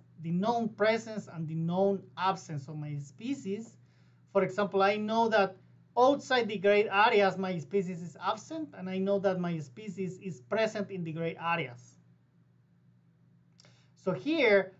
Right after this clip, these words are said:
the points that, uh, fall inside the, the model, the distribution model, are true presence, correct predictions. And then outside,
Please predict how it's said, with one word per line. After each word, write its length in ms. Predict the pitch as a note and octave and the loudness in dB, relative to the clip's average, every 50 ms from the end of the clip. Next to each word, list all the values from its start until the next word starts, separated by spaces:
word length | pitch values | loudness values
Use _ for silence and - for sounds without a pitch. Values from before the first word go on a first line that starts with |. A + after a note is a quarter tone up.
| _ _ _ - F3 | _ _ _ -10 -4
the 120 | F#3 F#3+ | -4 -4
points 380 | - - A3 A#3+ C4 C4 B3 A#3 | 0 2 2 4 4 2 2 2
that, 220 | A#3 G3+ - - - | 2 2 2 0 -4
uh, 280 | - F#3 F#3+ G3+ G3 - | 0 2 4 4 2 2
fall 420 | - - - - B3 C4 C4 C4 | -4 -12 -2 4 6 6 6 6
inside 600 | B3 - G3+ F#3+ F3 - - A#3 A3+ A#3 A#3 A#3+ - F#3+ E3+ | 4 2 -2 -4 -4 0 0 2 4 4 2 0 -4 -8 -6
the, 240 | G3 G3 F#3+ G3+ F#3+ - _ _ _ _ _ F3 E3 | -6 -4 -4 -6 -8 -12 _ _ _ _ _ -12 -8
the 300 | F#3 F#3 F#3 F3+ F3+ - - - - - _ _ | -6 -4 -4 -4 -6 -10 -14 -20 -20 -20 _ _
model, 720 | F#3+ F3+ F#3+ A3+ C#4 D#4 E4 D4+ G#3+ E3+ E3 E3+ F3+ F3 | -2 0 4 6 8 8 8 8 6 4 2 0 0 -2
the 280 | F3 F3 E3+ F3 F3 - E3+ | -4 -6 -6 -8 -8 -12 -12
distribution 600 | D#3+ F3+ E3+ C#3 - G3 F#3+ A3 G#3 - G3+ F3 | -10 -10 -10 -8 -10 -10 -8 -8 -8 -6 -4 -2
model, 580 | F3 F3+ G#3+ A#3 B3 G#3 F3+ F3 F3 F#3 F#3 - - - _ _ _ _ _ _ _ | -2 -2 0 0 -2 -2 -2 -2 -2 -4 -4 -6 -10 -18 _ _ _ _ _ _ _
are 240 | F3+ F#3 G3 G#3 G3 - - - _ | 0 2 2 2 0 -6 -16 -20 _
true 440 | - - - B3+ C4+ C4+ C4+ C#4 - - - _ _ _ _ _ _ _ _ _ _ _ _ _ _ | -16 -12 -10 -6 -2 -2 -2 -2 -4 -10 -18 _ _ _ _ _ _ _ _ _ _ _ _ _ _
presence, 680 | - F#3 F3+ F3 E3 - - C#3 B2 A#2+ A#2+ - - _ _ _ _ _ _ _ _ _ _ _ _ _ _ | 0 2 2 2 0 -4 -10 -10 -10 -10 -14 -16 -20 _ _ _ _ _ _ _ _ _ _ _ _ _ _
correct 560 | - G3+ F#3+ F#3+ G3+ G#3+ A3 A3 - - _ | 4 4 6 6 6 4 4 2 0 -10 _
predictions. 840 | F#3 F#3 F3 D#3 F3 E3+ - - - D#3+ C#3 B2 A#2+ - - - _ _ _ _ _ _ _ _ _ _ _ _ _ _ _ _ _ _ _ | -6 -4 -4 -4 -4 -6 -8 -12 -12 -10 -12 -12 -12 -16 -18 -20 _ _ _ _ _ _ _ _ _ _ _ _ _ _ _ _ _ _ _
And 240 | F3+ F#3 F#3+ F#3 F3+ | -4 -2 -2 -2 0
then 380 | A3 A3+ A#3 A#3+ A#3 A#3+ A#3+ - - _ _ _ _ _ _ _ _ _ _ _ _ _ _ _ _ _ _ _ _ _ A#3+ | 2 2 4 2 2 0 -6 -10 -18 _ _ _ _ _ _ _ _ _ _ _ _ _ _ _ _ _ _ _ _ _ 6
outside, 680 | B3+ C#4 D4+ F4 F4+ - - - A#3 G#3 G#3 F#3 - | 8 8 8 8 6 -2 -4 0 2 4 4 2 0